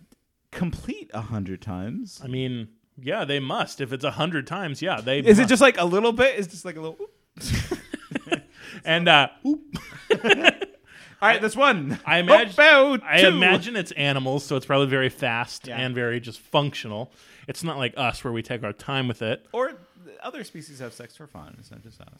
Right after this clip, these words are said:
Speaker 2: Who?
Speaker 1: Bonobos.
Speaker 2: <laughs> Yeah.
Speaker 1: <laughs> They really like it.
Speaker 2: <laughs>
Speaker 1: But
Speaker 2: Eh.
Speaker 1: th-, this is not the, this is not the bonobo, uh, book though. This is a jaguar book, even though it's
Speaker 2: Right.
Speaker 1: the same area.
Speaker 2: Yes.
Speaker 1: Uh,
Speaker 2: So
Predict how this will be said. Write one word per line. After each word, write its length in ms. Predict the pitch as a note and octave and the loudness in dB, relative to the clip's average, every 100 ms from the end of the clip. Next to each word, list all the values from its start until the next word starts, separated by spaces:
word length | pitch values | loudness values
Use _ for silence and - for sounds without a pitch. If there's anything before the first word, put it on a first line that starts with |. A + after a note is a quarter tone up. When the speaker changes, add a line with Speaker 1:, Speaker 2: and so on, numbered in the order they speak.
| - | -8
Speaker 2:
Who? 200 | B3 B2 - _ _ _ | -4 -4 -6 _ _ _
Speaker 1:
Bonobos. 460 | F3 G3 G#2+ F#2 - _ _ _ | -12 -10 -10 -12 -20 _ _ _
Speaker 2:
<laughs> 360 | _ - - - | _ -20 -16 -8
Yeah. 460 | D#3 B2+ A#2 - - - - | -6 -6 -8 -8 -8 -10 -8
Speaker 1:
<laughs> 0 | |
They 300 | E3+ E3+ G3+ | -6 -2 -2
really 300 | D3+ D#3+ A#2 | -2 -6 -8
like 200 | G2+ - | -12 -14
it. 220 | E3 G#3 - | -14 -12 -8
Speaker 2:
<laughs> 340 | - - - _ - - - E3+ _ _ _ _ _ _ C3+ | -8 -8 -12 _ -20 -20 -20 -20 _ _ _ _ _ _ -8
Speaker 1:
But 100 | F3 | -6
Speaker 2:
Eh. 40 | |
Speaker 1:
th-, 140 | F3 E3 | -6 -4
this 120 | F#3 | -4
is 60 | G#3+ | 2
not 180 | A#3 G#3+ | 2 2
the, 200 | A3+ A3 | -2 -4
this 100 | F3 | -14
is 60 | - | -10
not 140 | G3 | -10
the 180 | F3 E3 | -10 -10
bonobo, 640 | D3+ D3 C3+ C3 B2+ C3 C#3 | -6 -6 -2 -2 -2 -6 -12
uh, 440 | A2+ G#2+ G#2+ A2+ A#2 A#2+ B2 - - _ _ _ | -10 -8 -8 -10 -14 -20 -20 -20 -20 _ _ _
book 160 | - E2 | -18 -18
though. 120 | - E2+ | -16 -16
This 120 | - | -14
is 40 | |
a 40 | F#2 | -8
jaguar 300 | G2+ F#2+ F2 | -8 -6 -12
book, 220 | F#2 - | -14 -8
even 140 | F3+ | -4
though 80 | G#3+ | -2
it's 140 | A3 D3 | -2 -6
Speaker 2:
Right. 40 | |
Speaker 1:
the 40 | D3+ | -12
same 240 | F#3 E3+ | -10 -10
area. 340 | C3+ A#2+ F2 F#2 - | -10 -10 -12 -14 -4
Speaker 2:
Yes. 340 | D3 G#2 - _ _ - _ - | -4 -4 -12 _ _ -20 _ -6
Speaker 1:
Uh, 60 | |
Speaker 2:
So 320 | C3+ D#3+ D3 | -2 0 -2